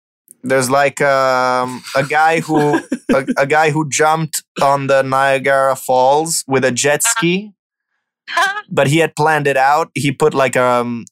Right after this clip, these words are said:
Speaker 1: a, a rocket under, uh, behind the jet ski,
Speaker 2: And, and
Speaker 1: and he
Speaker 2: he
Speaker 1: had
Speaker 2: had
Speaker 1: a
Speaker 2: a parachute.
Speaker 1: parachute.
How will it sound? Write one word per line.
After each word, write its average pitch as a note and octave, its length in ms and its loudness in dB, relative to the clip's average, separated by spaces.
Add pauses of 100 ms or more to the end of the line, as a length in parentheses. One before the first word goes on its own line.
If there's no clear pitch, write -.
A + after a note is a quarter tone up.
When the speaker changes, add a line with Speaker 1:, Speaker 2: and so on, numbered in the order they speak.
Speaker 1:
a, A#2+ 340 0
a B2+ 140 0
rocket C3+ 500 0 (760)
under, C3 380 0
uh, B2+ 200 0
behind B2 600 -2
the A#2 320 2
jet B2+ 260 0
ski, F3 380 -2 (300)
Speaker 2:
And, A#2 180 -4 (100)
and C3+ 100 -2
Speaker 1:
and D#3+ 100 0
he E3+ 60 0
Speaker 2:
he E3+ 60 0
Speaker 1:
had D#3+ 80 2
Speaker 2:
had - 60 0
Speaker 1:
a - 20 -2
Speaker 2:
a A#2+ 40 -8
parachute. C3+ 680 0
Speaker 1:
parachute. - 20 -8